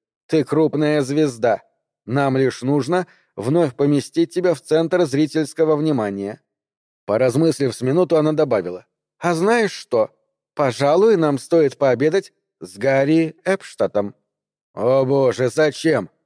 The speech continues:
Ты же знаешь, как меня воротит от этого мерзкого говнюка». «Может, он и говнюк, но тебе же нужно, чтобы кто-то платил за съемки бойца.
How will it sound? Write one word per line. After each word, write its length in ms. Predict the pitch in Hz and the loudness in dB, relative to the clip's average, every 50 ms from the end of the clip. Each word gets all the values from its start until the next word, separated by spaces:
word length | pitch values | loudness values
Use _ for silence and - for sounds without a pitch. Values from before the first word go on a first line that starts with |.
| _ _ _ _ | _ _ _ _
Ты 180 | - 160 175 165 | 0 2 2 4
же 160 | 139 165 165 | 4 2 2
знаешь, 400 | 135 131 156 160 151 135 117 - | 2 2 0 0 2 0 0 -2
как 140 | - 139 113 | -4 -6 -2
меня 280 | 120 139 147 151 147 - - _ _ _ _ - | -2 0 0 0 -2 -4 -8 _ _ _ _ -14
воротит 500 | 95 98 135 160 180 180 - - 165 135 | -6 -2 0 2 2 2 2 0 0 0
от 100 | 139 131 | 0 0
этого 280 | 139 139 147 139 139 135 | 0 0 2 2 2 2
мерзкого 520 | 131 143 165 156 127 - - 151 143 139 | 2 2 2 2 0 -2 -2 -2 0 0
говнюка». 580 | 127 135 143 135 143 143 135 - 107 92 - _ _ _ _ _ _ _ _ _ _ _ _ _ - | 0 0 0 0 0 0 0 -2 -4 -4 -6 _ _ _ _ _ _ _ _ _ _ _ _ _ -10
«Может, 520 | 117 123 131 151 156 143 120 151 135 - | -6 -2 0 0 0 0 0 -2 0 0
он 160 | 151 151 143 147 | 0 0 2 0
и 80 | 143 | 0
говнюк, 640 | 123 135 139 135 123 123 113 101 92 - - - _ _ _ _ _ _ _ - | 0 0 0 0 0 -2 -4 -6 -8 -12 -18 -20 _ _ _ _ _ _ _ -8
но 220 | 113 123 139 143 131 | -4 0 0 0 0
тебе 340 | - 156 147 139 147 135 | 0 -2 0 0 0 0
же 160 | 117 107 131 127 | 0 -2 -2 0
нужно, 400 | 131 165 170 139 113 127 123 110 | 0 0 0 0 -2 -4 -8 -6
чтобы 280 | - - 139 123 127 | -4 -4 -2 -2 -2
кто-то 320 | 117 - 139 127 - - 127 | -2 0 -2 0 2 0 0
платил 500 | - 156 160 156 139 - - 165 131 107 | 2 2 0 0 0 0 0 0 0 0
за 160 | - - 120 | 0 0 -2
съемки 420 | - - 127 131 110 95 92 104 107 | -2 -2 -4 -4 -4 -4 -4 -6 -4
бойца. 520 | 101 113 113 113 - - - 76 - | -2 0 -2 -2 -2 -6 -12 -12 -12